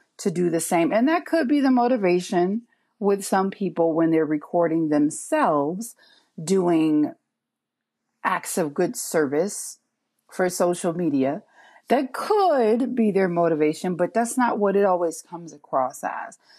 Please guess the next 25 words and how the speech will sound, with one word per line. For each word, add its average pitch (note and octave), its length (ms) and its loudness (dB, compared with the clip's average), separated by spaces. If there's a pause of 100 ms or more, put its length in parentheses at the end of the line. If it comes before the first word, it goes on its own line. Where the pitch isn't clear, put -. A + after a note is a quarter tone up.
(160)
And G#3 160 2
then B3+ 160 0 (320)
I B3 120 0
wa-, D4 400 2
I - 100 0
wanna D4 220 4
go C#4+ 140 2
a C4 40 2
step C4 300 0
further, C4 280 2
and F3+ 100 2
I E3+ 60 4
wanna E3 240 2
say, E3+ 600 4 (1300)
if D4 300 0
you're A#3 280 2
the G#3+ 100 0
person F#3 680 0
in F3+ 240 2
the G3+ 80 2
situation D3+ 880 -4
where D3 140 -6
you E3 160 -6
need G3 280 -2
help, - 340 -10